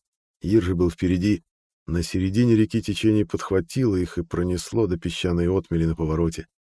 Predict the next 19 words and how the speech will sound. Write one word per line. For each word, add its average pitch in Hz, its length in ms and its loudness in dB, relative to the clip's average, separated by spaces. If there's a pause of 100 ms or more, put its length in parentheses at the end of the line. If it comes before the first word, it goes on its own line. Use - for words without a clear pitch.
(520)
Матюш 78 500 -4
вышел 95 320 2
на 87 80 0
пологий 87 360 0
берег, 101 360 6
всё 98 140 -2
ещё 95 160 -4
держа 98 360 2
за 98 120 0
уздечку 98 420 0
лошадь 95 380 -2
мёртвого 92 340 -2
товарища. 90 560 0 (760)
Его 78 280 -2
собственный 110 580 0
конь, 113 340 2
отфыркиваясь, 101 800 0
шёл 120 320 0
впереди, 104 600 -2